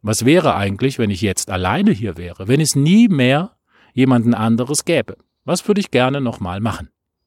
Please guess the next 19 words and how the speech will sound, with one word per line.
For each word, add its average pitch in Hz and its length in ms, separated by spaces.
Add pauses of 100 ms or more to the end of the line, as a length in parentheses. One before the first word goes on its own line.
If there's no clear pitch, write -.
(400)
Und 120 160
so 135 100
beginnst 156 640
du, 139 80
eine 120 320
andere 135 460
Frage 127 500
zu - 160
stellen. 90 460
So 101 120
beginnst 190 840
du, 151 200
dein 117 380
Denken, 123 720 (1160)
dein 92 200
Fühlen, 156 920
deine 95 380
kreative 123 1000
Seite 98 880